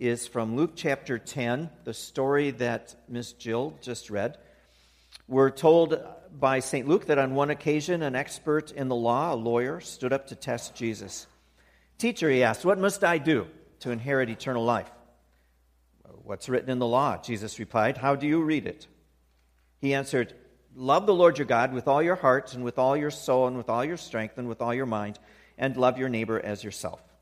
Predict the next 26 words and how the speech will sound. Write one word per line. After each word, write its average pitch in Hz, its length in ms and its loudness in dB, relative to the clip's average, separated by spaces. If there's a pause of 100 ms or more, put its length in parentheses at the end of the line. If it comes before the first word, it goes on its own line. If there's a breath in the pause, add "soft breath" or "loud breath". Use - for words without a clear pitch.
(1040)
"You've 123 140 -10
answered 104 340 -8
correctly," 110 460 -8
Jesus 110 420 -10
replied. 151 400 -4 (560 soft breath)
"Do 185 180 -2
this 170 300 -2
and 143 140 -2
you 139 100 -2
will 127 140 0
live." - 180 -12 (1400)
But 143 460 2 (280)
he 147 120 -8
wanted 165 320 -4
to 120 80 -8
justify 98 680 -6
himself, 98 540 -4 (500)
so - 180 -4
he 185 120 2
asked 151 300 -2
Jesus, 104 520 -8 (460 soft breath)
"And 139 220 -4
who 190 180 0
is 175 140 2
my 143 180 0
neighbor?" 143 480 -6